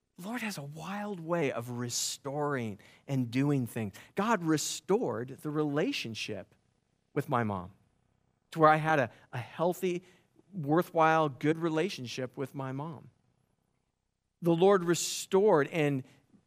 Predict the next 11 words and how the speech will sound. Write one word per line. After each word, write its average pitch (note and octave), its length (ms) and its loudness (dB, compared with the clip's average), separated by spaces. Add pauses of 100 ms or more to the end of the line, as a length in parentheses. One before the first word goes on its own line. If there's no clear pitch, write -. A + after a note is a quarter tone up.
(300)
gave E3 480 6
my D#3 220 6
wife E3 360 2
then D#3 300 2
everlasting C#3+ 680 2
life. A#2+ 480 0 (220)
She - 220 -4
received C#3+ 440 -2
Jesus B2+ 460 -4
and C3+ 140 -2
then D3 180 2